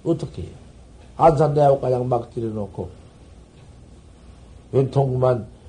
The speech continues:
그때 신도가 돈을 만 원을 그-,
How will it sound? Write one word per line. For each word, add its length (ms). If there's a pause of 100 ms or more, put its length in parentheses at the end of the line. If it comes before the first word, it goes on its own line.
(800)
그때 360
신도가 840 (1080)
돈을 420
만 360
원을 260
그-, 160